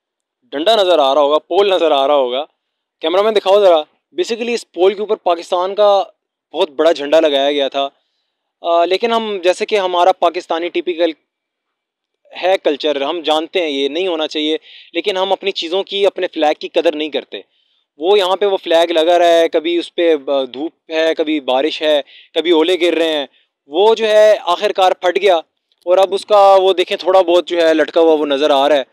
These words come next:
तो ये जो चीज़ है ये इंतज़ामिया को भी देखनी चाहिए। आप अपने वतन के, जो झंडा है वतन का, उसकी आप जो है इज़्ज़त नहीं करेंगे, आप उसकी protection नहीं करेंगे, तो आप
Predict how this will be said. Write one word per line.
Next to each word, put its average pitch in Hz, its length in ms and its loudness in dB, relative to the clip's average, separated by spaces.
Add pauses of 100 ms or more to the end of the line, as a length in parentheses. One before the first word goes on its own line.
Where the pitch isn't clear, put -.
(400)
तो 202 80 -8
ये 214 280 -2
जो 220 100 -8
चीज़ 214 300 -4
है 233 120 2
ये 233 260 2
इंतज़ामिया 196 520 -4
को 220 120 -10
भी 196 100 -8
देखनी 165 280 -6
चाहिए। 123 340 -8 (360)
आप 196 260 0
अपने 208 360 -2
वतन 170 420 -4 (100)
के, 202 380 2 (340)
जो 175 100 0
झंडा 160 340 0
है 208 80 6
वतन 170 280 0
का, 156 120 0
उसकी 208 520 -2
आप 175 340 0
जो 175 140 -2
है 170 120 2
इज़्ज़त 160 260 -2
नहीं 165 160 -4
करेंगे, 143 500 -2 (360)
आप 180 160 -2
उसकी - 160 -8
protection 180 440 -4
नहीं 185 120 -4
करेंगे, 165 300 -2
तो 175 100 -10
आप 175 320 0